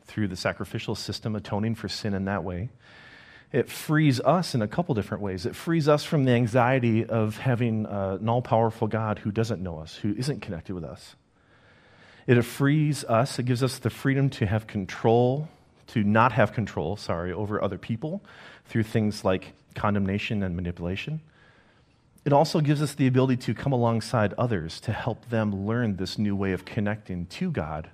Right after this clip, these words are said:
through Jesus. It's a very powerful vision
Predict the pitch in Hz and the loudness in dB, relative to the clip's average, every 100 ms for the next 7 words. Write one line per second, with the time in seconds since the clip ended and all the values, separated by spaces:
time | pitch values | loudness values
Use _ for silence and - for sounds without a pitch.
0 | _ - 101 92 87 78 - - _ _ | _ -8 -6 -6 -10 -10 -16 -20 _ _
1 | _ _ _ _ _ _ _ _ - - | _ _ _ _ _ _ _ _ -20 -20
2 | - 131 123 147 139 - 160 190 175 120 | -14 -4 6 6 6 2 4 4 4 0
3 | 92 80 71 73 | 0 -2 -6 -12